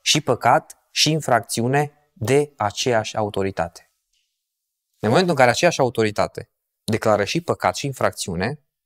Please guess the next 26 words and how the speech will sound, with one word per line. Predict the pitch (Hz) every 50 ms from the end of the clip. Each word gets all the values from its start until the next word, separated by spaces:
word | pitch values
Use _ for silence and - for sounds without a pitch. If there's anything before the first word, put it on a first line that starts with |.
| _ _ _ _ _ _ _ _ _ - - - - - _ -
lucrurile | - 139 - - 127 123 120 - - - -
sunt, | - 113 - - 113 110 110 107 -
uh, | - 104 101 98 98 95 95 95 95 - - _ _ _ _ - - -
foarte, | - 123 120 113 - - 110 104 101 95 - _ _ _ - _ _ _ _ _ _ _ _ _ - 58 -
foarte | - - 131 135 - 135
grave. | 117 120 117 107 87 85 92
De | 98 110 117
ce? | 107 - - 101 - - - _ _ _ 104 101 _ 107 - _ _ - _ - - _ _ _ _ - 127
De | 123 127
ce | 123 127 - - 180
sunt | 156 - 127 110
grave | 110 127 139 143 131
dacă | 127 117 117 113 - - 113
aceeași | 104 104 - 143 135 135
entitate | 120 110 127 127 123 - 127 123 113 - -
declară | - - 113 113 110 - 131 123 117
și | 110 - 139
păcat | 127 127 113 120 113 107
și | - 113
infracțiune? | 104 - - 98 95 - 156 -
Practic, | 143 139 143 139
asta | 156 156 -
este | 127 120 - 113
momentul | 104 107 110 120 120
când | 110 110 104
statul | - - 120 117 - 120 110 107 -